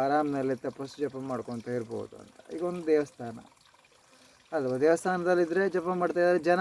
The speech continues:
ಬಂದೇ ಬರ್ತಾರೆ, ಹೀಗೆಲ್ಲ ಇರ್ತದೆ. ಅದಕ್ಕೆ ನಾವಿಲ್ಲಿ ಜಪ ಮಾಡುವಾಗ ಮುಖ್ಯವಾಗಿ ವೀಕ್ಷಕರೇ, ಆಹಾರ ಪದ್ಧತಿ ತುಂಬ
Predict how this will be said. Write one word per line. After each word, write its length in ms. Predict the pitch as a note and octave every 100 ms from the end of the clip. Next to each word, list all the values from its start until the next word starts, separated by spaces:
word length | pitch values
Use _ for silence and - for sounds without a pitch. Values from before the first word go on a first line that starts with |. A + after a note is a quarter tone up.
| E3+ E3
ಬಂದೇ 220 | F3 E3
ಬರ್ತಾರೆ, 440 | C#3+ A#2 G#2+ A#2+ - - _ _ _ _ _ _ _ _ _ -
ಹೀಗೆಲ್ಲ 300 | E3+ F3+ F#3+ F3
ಇರ್ತದೆ. 280 | C#3 A#2 - _ _ _ _ -
ಅದಕ್ಕೆ 260 | F3 G#3+ F#3+ F#3 _ - - - _ _ _ _ _ _ D#3+
ನಾವಿಲ್ಲಿ 500 | F3 A3 A3 A3 A3
ಜಪ 260 | F#3+ F#3+
ಮಾಡುವಾಗ 640 | G#3 G3+ G3 F#3 F3+ F3 E3+
ಮುಖ್ಯವಾಗಿ 720 | E3+ F3+ - G#3+ F#3+ F3 D#3+
ವೀಕ್ಷಕರೇ, 580 | D#3 - E3+ - C#3 C3 A#2+ _ _ _ _ _ _ _ _ _ _ _ _ _ -
ಆಹಾರ 400 | D3+ G3+ G#3 G3
ಪದ್ಧತಿ 380 | E3 D3+ D3+ D3+
ತುಂಬ 220 | D#3